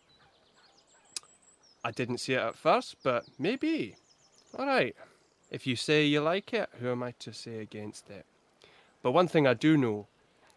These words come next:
you've no, none of you have come here for a job, at least not the sort of job which those reprobates outside are queuing up for.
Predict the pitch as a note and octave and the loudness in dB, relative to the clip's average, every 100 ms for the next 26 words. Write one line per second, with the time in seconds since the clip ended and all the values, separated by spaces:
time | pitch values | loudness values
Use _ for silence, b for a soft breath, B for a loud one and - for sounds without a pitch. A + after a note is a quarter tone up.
0 | _ _ C#3 B2 D3 F3 E3+ E3 G3 F3 | _ _ 0 2 2 4 4 6 6 4
1 | E3 D3 D3+ C3 C3+ - A#2 G2+ - A2 | 2 0 -2 -2 -2 -2 -6 -6 -8 -8
2 | G2+ F#2+ - A2+ A#2 A2+ C#3 A#2+ G#2+ - | -8 -10 -14 -12 -10 -6 -8 -8 -12 -10
3 | A#2+ G#2+ - A2 F#2+ A2 - - - C3 | -8 -10 -8 -8 -8 -12 -10 -12 -14 -16
4 | A#2 A2 G#2+ A2+ - G#2+ G#2 G2+ G2+ - | -10 -10 -8 -8 -10 -16 -16 -16 -18 -18
5 | - G2+ F#2 F#2+ - A#2+ A2 A2 - F#2+ | -14 -14 -16 -20 -12 -8 -8 -10 -16 -18